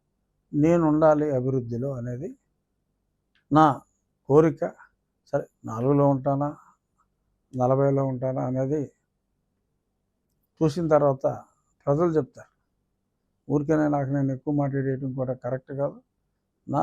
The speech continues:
శక్తి వంచన లేకుండా ఎంతమంది శ్రీనివాసరావులు, లేకపోతే ఆ ఎక్స్టార్షన్ ఎవడాడు, రవిగేడు, ఇలాంటి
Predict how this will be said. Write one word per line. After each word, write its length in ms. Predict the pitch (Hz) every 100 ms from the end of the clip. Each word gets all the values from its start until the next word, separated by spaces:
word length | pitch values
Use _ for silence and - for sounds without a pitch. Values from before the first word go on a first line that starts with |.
| 151
శక్తి 340 | 143 131 185
వంచన 360 | 180 165 160 160
లేకుండా 500 | 143 139 147 139 139 180 _ _ _ _ _ _ _ _ _ _ _ _ _ _ _ _ _ _ _ - 113
ఎంతమంది 680 | 117 131 170 170 180 185 185 - _ _ _ _ _ _ _ _ _ _ _ _
శ్రీనివాసరావులు, 920 | - 170 175 165 151 156 151 147 147 156 -
లేకపోతే 520 | 135 143 139 139 139 127 - _ _ _ _ _ _ _ _ _ _ _ _ _
ఆ 120 | - 131 123 135 _ 139
ఎక్స్టార్షన్ 600 | 127 - 160 139 - 120 123 - -
ఎవడాడు, 400 | 131 147 143 160 233 _ _ 147 143 _ 110 - _
రవిగేడు, 500 | 127 139 143 139 135 135 - _ _
ఇలాంటి 400 | 120 147 151 143